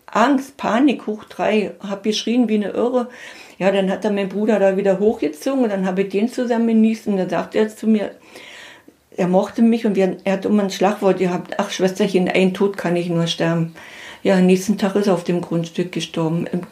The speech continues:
kleinen, einfachen Wasserteich, also im, in so einem ganz kleinen Teich,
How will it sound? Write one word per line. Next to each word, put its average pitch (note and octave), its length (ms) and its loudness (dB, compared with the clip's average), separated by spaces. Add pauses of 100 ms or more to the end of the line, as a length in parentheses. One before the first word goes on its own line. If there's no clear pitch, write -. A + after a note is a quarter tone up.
(140)
kleinen, A3 380 4
einfachen F#3 600 -2 (480)
Wasserteich, F3+ 720 -2
also F3 200 -2
im, E3 220 -2 (460)
in F#3 120 0
so G3 80 2
einem G#3 80 4
ganz A3 200 2
kleinen G#3 240 0
Teich, F3+ 440 -2